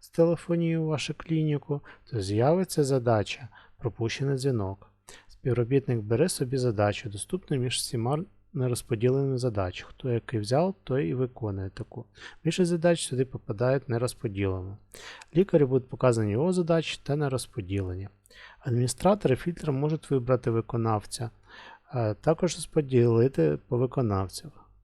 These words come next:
Також, е, мож-, задачі можна використовуватись між лікарями. В цілому такий корисний інструмент для роботи, який найбільш корисний, е, саме адміністраторам. Наступна панель, е,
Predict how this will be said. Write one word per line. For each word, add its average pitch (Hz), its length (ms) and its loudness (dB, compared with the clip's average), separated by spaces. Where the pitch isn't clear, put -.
Також, 160 480 0
е, 117 420 2
мож-, 147 280 2
задачі 127 420 0
можна 120 240 0
використовуватись 143 880 -4
між 131 360 0
лікарями. 95 640 -2
В - 40 -18
цілому 170 480 2
такий 127 280 0
корисний 123 480 0
інструмент 135 880 -2
для 123 120 4
роботи, 139 500 0
який 143 220 0
найбільш 117 440 2
корисний, 143 600 -2
е, 107 200 -4
саме 147 460 -2
адміністраторам. 107 1000 -4
Наступна 190 580 -6
панель, 175 360 2
е, 123 260 -2